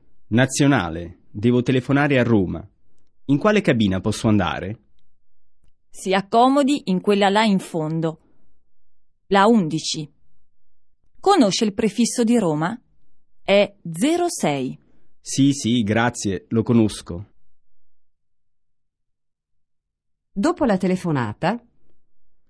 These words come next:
Speaker 1: Scusi, quanto pago?
Speaker 2: Sono venti scatti, fa duemila lire.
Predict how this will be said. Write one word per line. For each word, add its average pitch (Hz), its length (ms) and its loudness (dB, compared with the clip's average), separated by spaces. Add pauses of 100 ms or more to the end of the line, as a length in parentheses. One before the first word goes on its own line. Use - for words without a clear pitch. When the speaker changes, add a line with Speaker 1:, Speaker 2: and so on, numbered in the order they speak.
(140)
Speaker 1:
Scusi, - 580 -2 (320)
quanto 196 320 2
pago? 98 520 -2 (800)
Speaker 2:
Sono 170 640 0
venti 233 360 4
scatti, 190 720 -4 (420)
fa - 440 0
duemila 302 520 2
lire. 143 420 -4